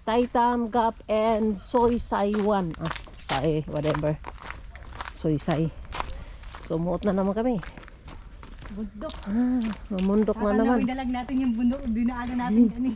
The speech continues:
Speaker 1: Oo. <laughs> Mamundok, mamundok.
Speaker 2: Hindi mo yun, dar-, dar-, nakarating tayo dun.
Speaker 1: Mm.
Speaker 2: Ano nga, inikutan natin
Speaker 1: Grabe,
Speaker 2: bundok.
Speaker 1: no?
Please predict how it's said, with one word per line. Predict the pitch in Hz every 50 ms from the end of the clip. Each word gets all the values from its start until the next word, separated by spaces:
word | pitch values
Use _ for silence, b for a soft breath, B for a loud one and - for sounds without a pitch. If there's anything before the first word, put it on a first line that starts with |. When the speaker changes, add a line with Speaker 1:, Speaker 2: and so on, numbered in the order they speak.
| - - 185
Speaker 1:
Oo. | 170 170 165 170 175 170
<laughs> | - - - - 196 180 165 - - - - - - - - - - - - - - - - -
Mamundok, | 220 214 220 214 220 226 226 220 247 240
mamundok. | - 233 220 220 226 233 240 240 233 262 269 262
Speaker 2:
Hindi | 254 302
mo | 294 285
yun, | 277 277 269
dar-, | 302 294 277 - 247
dar-, | 254 262 262 269 262 269 285 247
nakarating | 254 302 294 294 277 269 247 277 262 - 262 269
tayo | 240 - - 247 233 240 240
dun. | 226 240 262
Speaker 1:
Mm. | 247 208 202 202 190 185 180 165
Speaker 2:
Ano | 156 160 240
nga, | 269 277 - -
inikutan | - 233 233 - - - 233 - - 254 247
natin | 247 - 220 -
Speaker 1:
Grabe, | 233 269 277 302 294 277
Speaker 2:
bundok. | 359 302
Speaker 1:
no? | 254 240